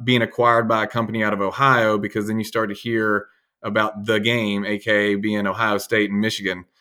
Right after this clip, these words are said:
uh, opposed to Auburn and Alabama. So now we're trying to make sure that one and the other gets to come to the Iron Bowl and the other one gets to go to the game.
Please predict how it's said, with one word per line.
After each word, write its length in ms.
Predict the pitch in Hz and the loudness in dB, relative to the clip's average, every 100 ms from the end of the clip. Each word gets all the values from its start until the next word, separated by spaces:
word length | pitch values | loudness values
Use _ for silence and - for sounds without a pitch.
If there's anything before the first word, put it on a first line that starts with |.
| _ _ - | _ _ -2
uh, 180 | 101 101 | 0 2
opposed 360 | 107 117 110 | 4 4 4
to 60 | 110 | 4
Auburn 280 | 107 110 104 | 4 6 4
and 80 | 104 | 2
Alabama. 500 | 104 101 110 110 101 | 2 2 2 2 0
So 160 | 104 | 0
now 160 | 107 117 | 2 4
we're 120 | 110 | 4
trying 200 | 117 110 | 2 2
to 80 | 107 | 2
make 160 | 107 | 0
sure 240 | 104 113 110 | 0 2 4
that 160 | 104 | 4
one 220 | 104 110 110 | 2 2 4
and 100 | 104 | 6
the 120 | 104 | 6
other 180 | 107 101 | 6 4
gets 160 | 101 | 0
to 80 | - | -2
come 120 | 107 | -2
to 60 | 104 | 0
the 140 | 98 | 2
Iron 260 | 101 107 104 | 4 4 4
Bowl 240 | 104 104 | 4 4
and 80 | 101 | 4
the 60 | 101 | 2
other 120 | 101 | 2
one 120 | 98 | -2
gets 160 | 95 - | -4 -2
to 20 | |
go 100 | 104 | 0
to 80 | 95 | 0
the 80 | |
game. 460 | 90 101 101 92 87 | 0 0 2 0 -6